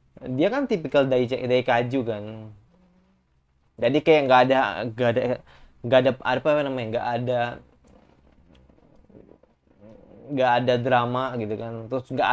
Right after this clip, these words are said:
ada emosional ke manusia gitu kan. Bukan, maksudnya bukan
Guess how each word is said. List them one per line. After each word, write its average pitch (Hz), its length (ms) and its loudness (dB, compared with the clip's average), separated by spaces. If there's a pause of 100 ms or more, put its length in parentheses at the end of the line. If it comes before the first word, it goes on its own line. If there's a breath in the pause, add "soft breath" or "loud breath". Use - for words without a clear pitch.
ada 123 400 -2 (480)
emosional 131 800 -2
ke 123 320 -2
manusia 127 640 -4
gitu 110 240 -8
kan. 117 240 -10 (400)
Bukan, 139 320 0
maksudnya 180 240 -2
bukan 135 320 -2